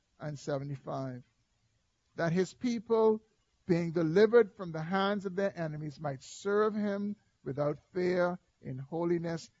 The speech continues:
and righteousness before him all their days.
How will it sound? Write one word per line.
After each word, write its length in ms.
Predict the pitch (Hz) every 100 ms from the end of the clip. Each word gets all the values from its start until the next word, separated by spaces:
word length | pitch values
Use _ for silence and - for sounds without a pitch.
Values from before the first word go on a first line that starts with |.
| _
and 220 | 131 123
righteousness 680 | 147 170 165 160 160 156 - _ -
before 400 | 143 - 170 165
him 340 | 160 139 127 _ _ -
all 460 | 147 139 139 147 - -
their 360 | 143 127 127 131 _ -
days. 400 | 123 120 117 117